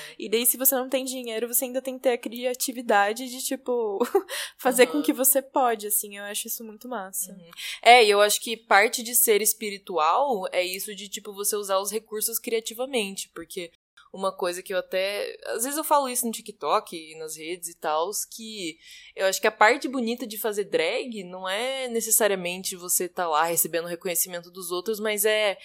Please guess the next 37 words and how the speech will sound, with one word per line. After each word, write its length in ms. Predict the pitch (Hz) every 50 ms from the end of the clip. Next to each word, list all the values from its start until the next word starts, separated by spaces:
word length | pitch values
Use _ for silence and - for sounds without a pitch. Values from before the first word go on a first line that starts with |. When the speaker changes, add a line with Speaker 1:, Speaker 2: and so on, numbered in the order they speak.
| - - - - - - -
Speaker 2:
é 120 | 196 202
essa 240 | 196 202 - - -
parte 340 | - 226 202 208 208 214 214
de 80 | 214
você 440 | 208 214 220 - - 226 214 220 226
inovar 500 | 226 220 247 262 247 214 214 208 226 -
com 120 | - 254 254
o 40 | 233
que 80 | 247
você 240 | 220 233 - - 240
tem 720 | - - 196 180 175 180 190 214 240 254 247 240 233 220 208
e, 200 | 196 190 185 _ _
e, 120 | - 170 175
tipo, 460 | - - - - - 196 185 175 165
criar 300 | - - 196 190 180 180
o 40 | 185
conceito 460 | 180 214 208 - - 196 - - 214
por 160 | - 202 196
conta 240 | 196 196 196 208 214
própria, 640 | - - 180 170 165 165 185 220 247 233 202 202
assim, 240 | 185 - - 190 185
eu 80 | 190 185
acho 180 | 185 185 -
que 80 | - 196
essa 160 | 185 - 226
é 40 | 220
a 40 | 220
parte 480 | - 220 208 214 214 - 262 247 - _ _ - - - - - _ _
mágica, 560 | - 180 180 190 254 320 339 294 247 - 190
sabe? 380 | - - 185 185 202 190 175 175
Se, 160 | - - -
e 120 | - 180 -
se 100 | - 180
transformar 560 | - 190 196 190 - 208 196 190 180 185 185
em 120 | 196 196 190
algo 320 | 185 190 196 190 202 208
que 580 | - - - 214 196 196 185 175 165 151 -